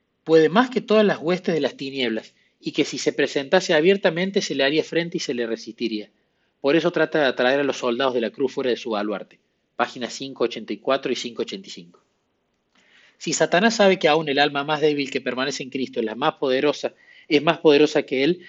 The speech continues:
entonces es de suma importancia que nosotros comprendamos el significado de permanecer en Cristo.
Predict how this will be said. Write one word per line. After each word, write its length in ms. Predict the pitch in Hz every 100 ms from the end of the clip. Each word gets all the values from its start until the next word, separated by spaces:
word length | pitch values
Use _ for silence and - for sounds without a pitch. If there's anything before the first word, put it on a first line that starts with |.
| - -
entonces 460 | 135 143 165 175 156
es 120 | 151
de 80 | 135
suma 240 | 233 233
importancia 600 | 226 160 135 170 170 190
que 80 | 160
nosotros 420 | 143 165 156 165
comprendamos 580 | 156 123 123 120 143 143
el 80 | 120
significado 540 | 117 107 - 107 131
de 80 | 127
permanecer 460 | 107 107 104 98 117
en 80 |
Cristo. 300 | 110 175 _